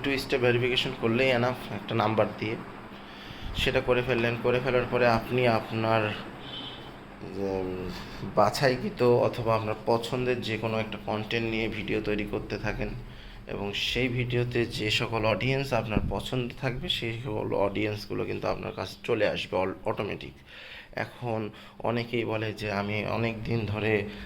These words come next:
ভিডিও আপলোড দেই না, রিচ পাই না।" হ্যাঁ, অবশ্যই এটা আমার ক্ষেত্রে হয়েছে, কারণ আমি দুই হাজার, উম, কত হবে, সতেরো? হুম, দুই হাজার সতেরো, সতেরো থেকে ভিডিও ছাড়তেছি, তখন তো রিচ পাই নাই ভাই।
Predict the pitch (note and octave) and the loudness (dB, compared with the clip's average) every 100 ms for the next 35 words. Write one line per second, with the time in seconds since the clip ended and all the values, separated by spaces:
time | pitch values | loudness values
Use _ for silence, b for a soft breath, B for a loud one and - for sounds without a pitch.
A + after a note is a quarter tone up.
0 | B B G2+ G#2+ A2+ A2 A2 G#2+ A2 G2+ | B B -6 -2 0 0 -2 0 0 2
1 | G#2 G2+ G#2+ G2+ - G2+ G2 G2+ G#2+ D#3 | 0 -2 -2 -4 -8 -4 -4 -4 -2 0
2 | B2 F#2+ G#2+ A#2+ A#2+ - B2 - - - | 0 0 0 0 0 0 -2 -4 -10 -4
3 | G#2+ G2+ G#2+ G#2 A2+ - G#2+ G#2 - A2 | 0 2 0 0 -4 -4 -2 -2 -2 -4
4 | G#2 G#2 G#2 G#2 G#2 A2+ G#2+ A2 A2 A2 | -2 -2 -2 -4 -4 -2 0 2 4 6
5 | A2 G#2+ - B B B B B - - | 4 0 -10 B B B B B -14 -10
6 | G#2 G#2 G2+ G#2 G#2 G#2 G#2 G#2 - - | -6 -6 -4 -4 -2 -2 -2 -4 -4 -2
7 | A2+ B2 A2+ G2+ G2 C3 A2+ B2 C3 D#3 | 0 2 2 0 0 2 4 4 2 -2
8 | - - A#2+ G2 F#2 F3 F#3+ A#2+ - B2 | -10 -2 0 0 0 0 2 4 4 2
9 | C3+ A#2+ B2 A#2+ - - - - - B | 6 6 6 2 -8 -14 -16 -14 -14 B
10 | B B - B2+ B2 B2+ B2 A#2+ A2 G#2+ | B B -2 0 4 2 2 0 0 2
11 | A#2+ A2+ A2+ - A2+ A#2+ B2+ D3 C#3+ C#3 | 2 0 -4 -4 -6 -4 -4 -2 -2 0
12 | B2 A#2 - G#2 G2 G2 F#2 F#2+ | 0 0 0 0 2 0 2 0